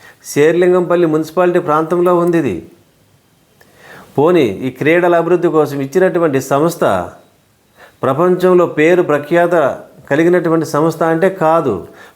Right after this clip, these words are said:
పోనీ దేశంలో అయినా దీనికి పెద్ద పేరు ప్రఖ్యాతులు ఉన్నాయంటే లేదు, అసలు చరిత్రే లేదు. ఈ భూ బదలాయింపు, కేటాయింపుకు కొద్ది రోజులకు ముందే ఏర్పాటైనటువంటి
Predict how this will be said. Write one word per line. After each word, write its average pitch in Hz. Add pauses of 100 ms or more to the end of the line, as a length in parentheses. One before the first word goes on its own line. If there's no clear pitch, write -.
(120)
పోనీ 151
దేశంలో 170
అయినా 180
దీనికి 170
పెద్ద 165
పేరు 160
ప్రఖ్యాతులు 160
ఉన్నాయంటే 156
లేదు, 135 (100)
అసలు 147 (120)
చరిత్రే 156
లేదు. 113 (1900)
ఈ 170
భూ 151
బదలాయింపు, 170
కేటాయింపుకు 151
కొద్ది 135
రోజులకు 160
ముందే 165 (200)
ఏర్పాటైనటువంటి 165